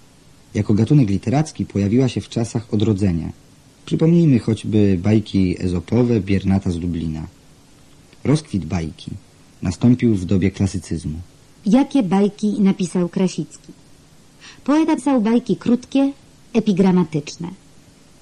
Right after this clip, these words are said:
Speaker 2: Epigramat w starożytnej Grecji był to krótki napis wierszowany, umieszczany na nagrobkach,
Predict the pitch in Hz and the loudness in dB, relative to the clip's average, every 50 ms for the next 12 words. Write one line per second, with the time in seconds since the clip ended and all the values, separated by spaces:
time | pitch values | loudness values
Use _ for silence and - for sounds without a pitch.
0 | - - 202 - - 180 160 208 247 262 247 208 165 - - - - - 180 156 | -10 -6 -4 -2 0 0 2 4 4 4 2 2 -2 -4 -8 -14 -8 -6 -4 -2
1 | 170 160 185 180 - 190 170 175 175 175 185 175 160 - - - 226 247 247 - | -2 -2 -2 -2 0 0 2 2 2 2 2 0 0 -4 -4 -4 -4 -4 -4 -6
2 | - - - - - 190 220 214 220 233 - - 294 302 - - 262 247 240 226 | -20 -20 -14 -6 -2 0 0 2 0 -2 -2 -2 -2 -2 0 2 4 4 4 4
3 | 190 - 175 156 156 170 165 160 - - 165 143 156 160 160 156 170 214 220 214 | 2 0 -4 -4 -2 -2 -2 -4 -4 -4 -4 -2 -2 0 0 0 0 0 -2 -4
4 | - _ _ - - - 202 202 196 196 - - - 202 196 202 202 202 190 180 | -8 _ _ -10 -2 2 4 4 4 4 2 0 0 2 2 4 4 4 4 2
5 | 175 170 170 170 165 185 185 165 - - - 151 143 - - | 2 2 2 2 2 2 2 2 0 -4 -8 -8 -8 -10 -14